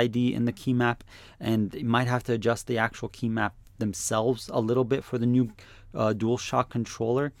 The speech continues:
Uh, that stuff I would guess you could find online in other sources. I have not <laughs> looked into it, um, unfortunately.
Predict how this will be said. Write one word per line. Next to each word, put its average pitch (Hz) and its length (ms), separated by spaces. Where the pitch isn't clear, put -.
Uh, 120 160
that 135 200
stuff 165 300
I 156 100
would 139 140
guess 143 240
you 147 200
could 131 120
find 147 300
online 135 640
in 127 120
other 131 200
sources. 135 420
I 117 140
have 123 160
not 135 180
<laughs> 113 60
looked 131 180
into 123 220
it, 120 80
um, 113 120
unfortunately. 120 800